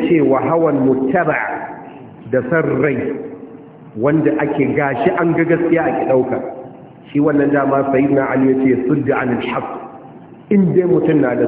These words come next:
san rai, to duk yanda gaskiya za ta bayyana, ba zai iya ɗaukanta ba. Wannan ko abin da ya hana su Abu Lahab su samu rahaman Allah kenan. Kar ka zama jikan, zama jikan irin su Sayyidina Abubakar da Bilal. Allah ta'ala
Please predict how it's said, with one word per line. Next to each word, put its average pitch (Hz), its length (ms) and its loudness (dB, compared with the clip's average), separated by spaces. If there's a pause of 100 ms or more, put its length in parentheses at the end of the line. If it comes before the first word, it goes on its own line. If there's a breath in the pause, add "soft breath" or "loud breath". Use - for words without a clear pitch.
san 143 140 2
rai, 127 240 2
to 120 160 2
duk 120 60 0
yanda 156 340 4
gaskiya 127 400 0
za 135 160 2
ta 135 80 2
bayyana, 120 380 2 (140)
ba 123 100 0
zai 143 100 2
iya - 160 0
ɗaukanta 113 480 0
ba. - 100 -8 (760)
Wannan 156 380 2
ko - 120 2
abin 156 320 2
da 151 80 4
ya 147 240 4
hana 151 560 0 (380)
su 165 60 0
Abu 143 380 2
Lahab 151 280 2
su 143 180 -2
samu 131 260 2
rahaman 135 400 0
Allah 120 260 2 (100)
kenan. 104 280 0
Kar 180 120 0 (120)
ka 185 120 2
zama 139 280 2
jikan, 139 360 2 (760)
zama 147 220 2 (100)
jikan 175 400 2
irin 151 240 2
su 143 160 0
Sayyidina 135 320 2
Abubakar 131 520 0
da 120 80 2
Bilal. 117 400 2 (680)
Allah 143 260 2
ta'ala 135 320 0